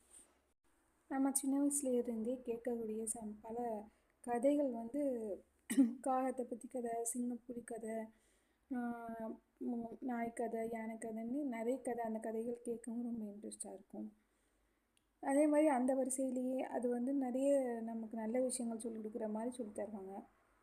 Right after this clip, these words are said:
அதே மாதிரி வரிசையிலேயே, வரிசையிலேயே நமக்கு முள்ளம்பன்றி கதையை இன்னைக்கு நான் ஒரு புக்கில் பா-, ஒரு இதுல பார்த்தேன், WhatsApp-ல.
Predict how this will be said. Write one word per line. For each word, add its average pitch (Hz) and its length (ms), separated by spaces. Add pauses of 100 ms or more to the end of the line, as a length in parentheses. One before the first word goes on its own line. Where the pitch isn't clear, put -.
(520)
அதே 277 260
மாதிரி 269 300
வரிசையிலேயே, 233 600
வரிசையிலேயே 233 760 (120)
நமக்கு 233 400
முள்ளம்பன்றி 247 600
கதையை 208 340
இன்னைக்கு 220 280
நான் 202 540 (600)
ஒரு 233 160
புக்கில் 240 400
பா-, 202 200
ஒரு 208 120
இதுல 214 220
பார்த்தேன், 214 600
WhatsApp-ல. 220 540